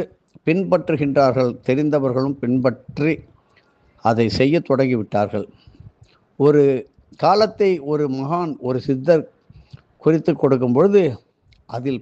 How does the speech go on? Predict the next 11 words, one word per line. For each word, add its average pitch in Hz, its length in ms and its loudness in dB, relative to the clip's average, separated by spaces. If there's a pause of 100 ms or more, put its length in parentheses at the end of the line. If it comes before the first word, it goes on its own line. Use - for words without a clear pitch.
(100)
பல 160 200 2
கோடி 180 280 2 (140)
இறை 180 200 2
ரகசியங்கள் 139 680 -2 (100)
இருக்கின்றது. 117 560 -2 (760)
உதாரணமாக, 127 640 2 (760)
புதன்கிழமை 139 840 0 (1040)
அனுஷ 185 460 2
நட்சத்திரம், 139 560 0 (1160)
ரிஷப 196 520 2
லக்னம் 143 440 -2